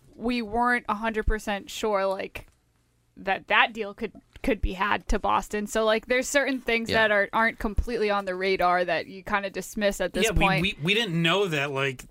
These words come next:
Speaker 3: the Bruins were far and away his number one choice, and he was basically angling himself to go there. Like,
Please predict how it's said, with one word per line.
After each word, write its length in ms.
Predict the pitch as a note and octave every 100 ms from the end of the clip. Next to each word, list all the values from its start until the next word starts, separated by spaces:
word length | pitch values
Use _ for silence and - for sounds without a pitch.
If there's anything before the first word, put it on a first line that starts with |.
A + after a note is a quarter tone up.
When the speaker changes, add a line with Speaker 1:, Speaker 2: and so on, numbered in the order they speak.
| _ -
Speaker 3:
the 100 | D#3+
Bruins 440 | C3+ D#3 D#3+ D3+
were 80 | C#3+
far 420 | - - - D#3
and 100 | C#3+
away 200 | C#3 C3+
his 100 | B2+
number 220 | C#3+ C#3+ C#3
one 180 | B2+
choice, 600 | A#2+ - F3+ C#3 A#2+ A2+
and 120 | - B2+
he 140 | D#3
was 160 | C3+ A#2+
basically 420 | C#3 C3 C3+ A2+ - _ - - - - - -
angling 420 | C#3+ F3+ E3+ D3
himself 360 | C3+ C3 - C3+
to 80 | -
go 200 | B2+ G#3+
there. 360 | E3 A2 G#2+ B2+ - - - _
Like, 360 | E3 D#3 -